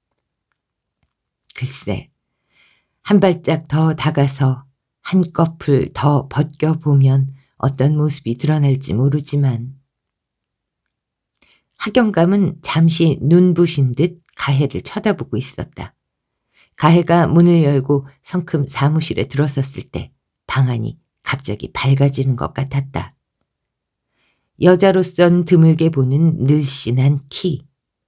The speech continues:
그 키에 어울리는 강렬한 색조를 드러낸 코발트색의 원피스. 뉴욕 오 번가의 유명 백화점에서라도 산 것일까? 그리고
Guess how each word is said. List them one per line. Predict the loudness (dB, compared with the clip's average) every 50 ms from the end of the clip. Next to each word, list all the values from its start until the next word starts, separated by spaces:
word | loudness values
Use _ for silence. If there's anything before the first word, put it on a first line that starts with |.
| _ _ _ _ _ _
그 | -6 -6 -6 -6
키에 | -8 2 4 4 4
어울리는 | 4 2 0 0 0 0 0 0 0 -2 -2 -2 -4 -10 _ _ _ _ _ _ _
강렬한 | -4 0 4 4 4 4 4 2 2 0
색조를 | 0 -4 -8 -6 -4 -2 -2 -2 -2 -4
드러낸 | -4 -4 -4 -2 -2 -2 -2 -2 -4 -6 -8 -10
코발트색의 | -10 -4 -2 -2 -2 -2 -4 -10 -14 -14 -10 -10 -10 -8 -6 -8 -8 -6 _
원피스. | 0 2 2 2 0 -2 -6 -8 -8 -8 -8 -8 -8 -8 -8 _ _ _ _ _ _ _ _ _ _ _ _ _ _ _ _ _ _ _ _ _ _ _ _ _ _ _ _ _
뉴욕 | -4 0 2 2 4 6 4 4 4 0 -2 0 0
오 | 2 2 2 4
번가의 | 4 4 4 4 2 2 2 2 2 2 2 2 0 -2 -2 -2
유명 | -2 -2 0 0 0 0 0 0 -2
백화점에서라도 | -2 -2 -4 -2 0 0 0 2 4 4 4 4 2 0 -2 -2 -2 -2 -2 -2 -6 -8 -8
산 | -6 -2 0 0 0
것일까? | 0 0 -2 -4 -4 -4 -6 -8 -8 _ -6 -6 -6 -6 -8 -12 _ _ _ _ _ _ _ _ _ _ _ _ _ _ _ _ _ -6
그리고 | -2 -2 -2 -2 0 0 0 0 0